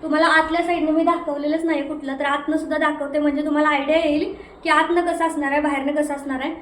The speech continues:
तर आतल्या साईडनं पूर्ण ओव्हरलॉक असणार आहे, कुठूनही धागा दोरा निघून निघणार नाही आहे. हे असं आतल्या साईडचं फिनिशिंग आहे. आणि अस्तर सुद्धा अगदी पायापर्यंत येणार आहे तुम्हाला. जर कमी अस्तर हवं असेल, कमी सुद्धा येईल, असं नाही की पुन्हा तुम्हाला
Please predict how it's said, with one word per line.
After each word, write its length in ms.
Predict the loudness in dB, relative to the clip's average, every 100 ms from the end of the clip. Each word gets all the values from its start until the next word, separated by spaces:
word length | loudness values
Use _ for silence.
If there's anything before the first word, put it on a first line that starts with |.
| -16 -4
तर 80 | 2
आतल्या 320 | 2 4 2
साईडनं 280 | 2 2 0
पूर्ण 280 | 0 0 0
ओव्हरलॉक 580 | 2 2 2 2 0 0
असणार 300 | -2 0 0
आहे, 120 | -2
कुठूनही 380 | -4 -2 0 0
धागा 340 | -2 0 0
दोरा 240 | 0 2
निघून 300 | 2 0 -2
निघणार 300 | -4 -2 -2
नाही 260 | 0 0 0
आहे. 100 | -4
हे 340 | -8 -12 -4
असं 220 | -2 0 0
आतल्या 280 | 0 -2
साईडचं 340 | -4 -4 -6 -2
फिनिशिंग 480 | -2 0 -2 -2 -2
आहे. 200 | -2 -8 -12 -2
आणि 180 | 2 4
अस्तर 360 | 2 0 -4
सुद्धा 280 | -2 -2 -2
अगदी 320 | -2 -4 -4
पायापर्यंत 680 | -4 -2 0 -2 0 2 2
येणार 320 | 0 -2 -2
आहे 160 | -2 -2
तुम्हाला. 380 | -2 0 0 -2 -6 -16 -20 -20 -20 -20 -16 -4
जर 140 | -2
कमी 280 | 2 2 4
अस्तर 300 | 2 2 2
हवं 240 | 4 4 2
असेल, 220 | 0 0
कमी 260 | 2 2
सुद्धा 280 | 0 0 2
येईल, 240 | 2 2 -2
असं 260 | -4 0 0
नाही 160 | 0
की 100 | -4
पुन्हा 320 | -6 -4 -4 -2
तुम्हाला 320 | 0 0